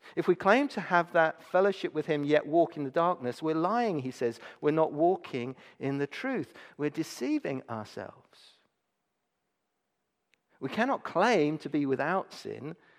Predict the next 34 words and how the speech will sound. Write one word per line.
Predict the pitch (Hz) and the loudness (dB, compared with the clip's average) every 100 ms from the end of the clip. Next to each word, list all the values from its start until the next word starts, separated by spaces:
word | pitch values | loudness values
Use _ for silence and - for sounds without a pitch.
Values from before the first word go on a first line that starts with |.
| _ _ _ _ _ _ _ _ _ _ | _ _ _ _ _ _ _ _ _ _
or | - 135 | -6 -4
that | 147 | -2
we | 139 165 | -4 -4
have | 190 190 | -4 -4
not | 135 107 - | -6 -6 -10
sinned. | - 78 - _ _ _ _ _ _ _ _ _ _ _ _ _ _ - | -14 -14 -16 _ _ _ _ _ _ _ _ _ _ _ _ _ _ -8
Someone | 151 143 | -2 0
has | 139 - | -2 -4
put | 135 | -4
it | 135 | -4
like | 127 131 | -4 -8
this. | 143 113 - | -8 -10 -4
Someone | 175 185 175 170 - - _ - | -2 0 -2 -4 -14 -20 _ -6
has | 143 - | -6 2
said | 165 147 | 4 4
it's | 147 - | 2 2
like | 143 143 | 2 4
living | 160 175 156 | 2 2 0
in | 147 | 0
a | |
coal | - 202 214 | 0 2 0
pit | - 101 120 - - - _ _ _ | -2 -4 -4 -10 -20 -20 _ _ _
and | - 131 | -8 -8
claiming | - 139 139 139 139 | -2 -2 0 0 -2
you're | 135 | -2
developing | 135 131 127 127 156 | -2 0 0 -2 -6
a | 160 | -8
suntan. | - 269 277 - 104 90 - _ _ _ _ _ _ _ _ _ _ _ _ _ _ _ 151 _ _ _ _ _ _ _ _ _ _ _ _ _ _ _ _ _ _ _ _ | -6 -6 -6 -10 -12 -14 -20 _ _ _ _ _ _ _ _ _ _ _ _ _ _ _ _ _ _ _ _ _ _ _ _ _ _ _ _ _ _ _ _ _ _ _ _
I'm | 110 117 | -14 -12
just | 131 | -10
working | 131 147 147 147 | -8 -8 -8 -10
on | 147 | -8
my | 151 147 | -8 -8
tan. | - 254 | -10 -14